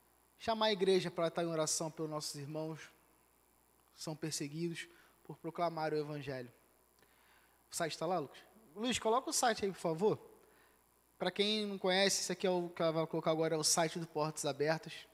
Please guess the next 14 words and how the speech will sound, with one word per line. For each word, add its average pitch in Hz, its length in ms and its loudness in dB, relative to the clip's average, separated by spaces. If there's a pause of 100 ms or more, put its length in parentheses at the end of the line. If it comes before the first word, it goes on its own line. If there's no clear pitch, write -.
Se - 120 -12
vocês 175 200 -4
quiserem, 180 320 -2
vocês 160 200 -10
podem 165 300 0
entrar 160 300 0
ali. 151 260 0 (2500)
Tá, 135 160 -18
não, 147 140 -8
beleza. 156 340 -4 (540)
Ela 135 140 -2
vai 127 100 -6
colocar. 135 420 -4 (440)
<laughs> 175 440 -2